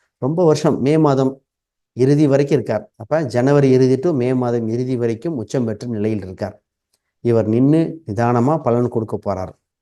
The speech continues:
முதல்ல மகர ராசியை பத்தி ஒரு பொதுத்தன்மை இருக்கு, அதை சொல்லிட்டு பலாபலனுக்கு போறேன். பொதுவா மகர ராசி அப்படிங்கிற ராசிக்கு பாத்தீங்கன்னா, விடாமுயற்சி கொண்டவங்க, எளிதில் வெற்றி பெறக்கூடிய தன்மை, நுட்பங்கள் அறிந்தவங்க. மதிநுட்பத்தை எப்பவுமே அதிகமா பயன்படுத்தக்கூடியது. இவங்க நிறைய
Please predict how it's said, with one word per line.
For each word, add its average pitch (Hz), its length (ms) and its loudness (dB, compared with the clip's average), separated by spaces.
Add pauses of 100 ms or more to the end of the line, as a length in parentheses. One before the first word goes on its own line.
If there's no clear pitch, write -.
(360)
முதல்ல 123 140 2
மகர 120 240 4
ராசியை 131 300 2
பத்தி 107 320 -4
ஒரு 110 200 -4
பொதுத்தன்மை 123 380 0
இருக்கு, 104 260 -4
அதை 95 140 -4
சொல்லிட்டு 131 540 -4
பலாபலனுக்கு 107 480 -2
போறேன். 101 300 -10 (420)
பொதுவா 170 160 8
மகர 139 240 6
ராசி 143 380 4
அப்படிங்கிற 117 300 0
ராசிக்கு 113 460 -4 (100)
பாத்தீங்கன்னா, 107 260 -4
விடாமுயற்சி 131 520 2
கொண்டவங்க, 98 540 -6 (300)
எளிதில் 143 420 4
வெற்றி 120 280 0
பெறக்கூடிய 117 420 0
தன்மை, 120 520 -2
நுட்பங்கள் 123 440 -2
அறிந்தவங்க. 107 560 -2 (480)
மதிநுட்பத்தை 180 680 2
எப்பவுமே 135 200 0
அதிகமா 143 440 -2
பயன்படுத்தக்கூடியது. 117 880 -4 (500)
இவங்க 147 460 0
நிறைய 202 720 0